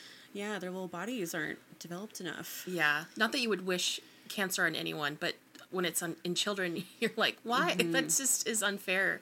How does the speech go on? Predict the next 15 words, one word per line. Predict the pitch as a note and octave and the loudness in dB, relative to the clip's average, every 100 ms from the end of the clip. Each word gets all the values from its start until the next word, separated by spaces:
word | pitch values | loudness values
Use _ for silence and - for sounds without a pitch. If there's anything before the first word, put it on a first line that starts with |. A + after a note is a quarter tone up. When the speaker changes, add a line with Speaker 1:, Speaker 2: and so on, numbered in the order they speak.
| - | 0
Speaker 1:
I | F3+ | 2
know. | E3+ E3+ D#3+ D#3+ D#3+ - - - - - - - - - | -2 -2 -2 -4 -8 -14 -20 -20 -20 -18 -16 -14 -16 -8
Speaker 2:
Yeah, | B3 A#3+ | 2 4
it | - | 6
makes | A3+ E4+ - | 6 4 4
sense, | - A#3 D4 | 4 4 2
though, | - D#3+ D#3 F3+ - - - - | 2 2 2 -2 -10 -16 -14 -6
because, | G3+ G3 G#3 F3+ | -4 0 0 2
like, | F3 D#3+ | 2 2
with | F3 D#3+ - - - | 0 0 -4 -12 -8
radiation, | F#3 F#3 F3 D#3+ - D3+ | -2 2 2 2 -2 -4
like, | D3 | -6
if | F3 | -6
you're | D#3+ D#3 | -6 -6
working, | F3 D#3 - D#3 D3+ | -6 -8 -6 -8 -8